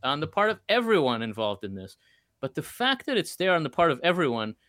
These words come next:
means that you have to think about some of these forces in their own terms. You know, there's a wonderful argument made by Alexander Hamilton, Federalist One, where he tries to prepare his readers to listen to the debate about the constitutional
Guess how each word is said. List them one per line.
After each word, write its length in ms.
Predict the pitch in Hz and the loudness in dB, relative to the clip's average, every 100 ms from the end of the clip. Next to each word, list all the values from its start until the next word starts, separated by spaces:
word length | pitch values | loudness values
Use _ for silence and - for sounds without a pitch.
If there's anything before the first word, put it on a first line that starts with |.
| _ _ 139 | _ _ -6
means 220 | 156 160 | -4 -2
that 120 | 160 | -4
you 100 | 143 | 0
have 160 | 151 180 | 0 0
to 80 | 160 | -4
think 300 | - 208 196 | -4 -4 -4
about 280 | 156 139 - | 0 0 2
some 200 | 180 170 | -2 0
of 80 | |
these 200 | 151 131 | 0 -2
forces 400 | - 151 147 131 123 | -2 -2 -2 -2 -4
in 100 | 120 | -2
their 140 | 113 | -2
own 200 | 120 120 | -2 -4
terms. 600 | - 110 98 95 104 - _ _ _ _ | -4 -6 -6 -12 -18 -20 _ _ _ _
You 80 | 135 | -2
know, 200 | 143 143 | 0 0
there's 280 | 151 139 135 | 0 0 0
a 60 | 143 | 0
wonderful 380 | 202 254 - | 2 2 2
argument 340 | 156 165 147 131 | 4 4 2 2
made 400 | 135 143 135 - | 2 2 0 0
by 100 | 123 | 2
Alexander 380 | 143 143 147 120 | 2 2 0 0
Hamilton, 400 | 139 131 123 113 | 0 -2 -2 -4
Federalist 520 | - 135 120 113 - | 0 0 2 -2 -6
One, 320 | 117 117 104 _ _ _ _ | -6 -6 -8 _ _ _ _
where 120 | 131 | -4
he 40 | |
tries 280 | 139 208 214 | 0 2 2
to 100 | 196 | 0
prepare 420 | - 143 - 202 | -2 -2 2 4
his 160 | 196 127 | 2 2
readers 440 | 139 151 135 123 | 0 2 -2 -4
to 420 | - 139 127 123 127 | -8 -4 -2 0 -2
listen 400 | 135 165 160 131 | -2 -4 -6 -6
to 100 | 131 | -6
the 100 | 123 | -6
debate 340 | 120 123 123 | -2 0 0
about 220 | 113 110 | 0 -4
the 60 | - | -4
constitutional 800 | - 120 - 127 - 113 104 | -6 -6 -6 -8 -6 -6 -8